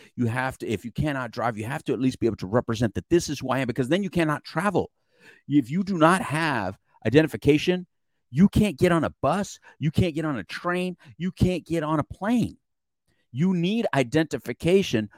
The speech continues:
to participate in the American dream, to build i-, within the American dream. So instead of saying, "Hey, if some people don't have it, let's just let them not have it,"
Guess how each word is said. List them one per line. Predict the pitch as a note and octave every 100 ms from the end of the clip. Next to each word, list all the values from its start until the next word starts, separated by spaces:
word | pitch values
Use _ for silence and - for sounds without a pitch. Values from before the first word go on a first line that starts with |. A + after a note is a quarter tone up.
| _
to | -
participate | F3 - D3 - - A#3 - C#3+ G#2 F#2+ - -
in | A2+
the | A#2 B2+
American | G#2+ A2+ A2+ A2+ F#2+
dream, | D#3+ B2+ - - -
to | D#3 -
build | D#3+ F#3+ E3 C3 F#2+ F#2+ _ _
i-, | C3 C3
within | B2 B2 A#2+
the |
American | A#2 A2 G#2+ - _ - A#2+
dream. | D#3+ C3+ - _
So | - D3+ -
instead | A2 - G#3+ G#3
of | -
saying, | E3 D3
"Hey, | E3+ F#3 G2 F#2+ - _ _ -
if | A#2
some | - D3
people | D#3+ -
don't | B2+ A#2 A2
have | B2+ D#3 D3
it, | F2 E2 _ _
let's | A#2+ C#3 D3
just | - C#3 A#2+ - _ _ _ _ _ _ _ - -
let | B2 C3 E3+ -
them | D3 A2+ G2+
not | G#2 F2+ -
have | F2+ D#2
it," | G2